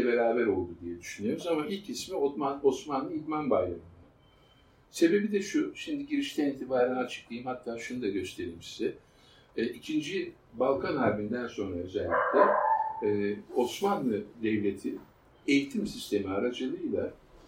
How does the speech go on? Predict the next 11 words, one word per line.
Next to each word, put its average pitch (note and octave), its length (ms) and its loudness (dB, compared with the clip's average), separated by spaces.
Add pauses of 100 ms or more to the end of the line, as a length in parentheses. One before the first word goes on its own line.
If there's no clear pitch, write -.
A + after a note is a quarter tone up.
(460)
savaş, D3 560 4
çünkü C3 260 -2
yaşanmış B2+ 640 -2
Balkan F#2+ 380 2
Savaşları F#2 680 -4 (500)
ve B2 160 4
Birinci C#3 340 4
Dünya C#3 300 0
Savaşı A#2 500 -2
da G2 140 4 (500)
kapıda, G#2+ 420 4